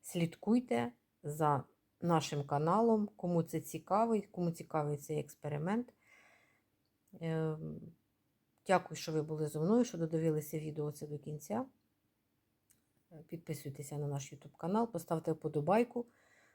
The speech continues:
обов'язково, якщо вам не важко, не тяжко, а нам це приємно.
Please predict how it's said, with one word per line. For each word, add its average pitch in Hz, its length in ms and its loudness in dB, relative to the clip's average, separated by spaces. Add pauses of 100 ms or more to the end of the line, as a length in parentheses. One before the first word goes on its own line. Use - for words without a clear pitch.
(200)
обов'язково, 196 720 2
якщо 196 320 2
вам 185 200 6
не 190 100 6
важко, 180 580 4 (880)
не 202 140 10
тяжко, 196 680 10 (260)
а 190 80 0
нам 196 240 8
це 196 120 -4
приємно. 185 720 4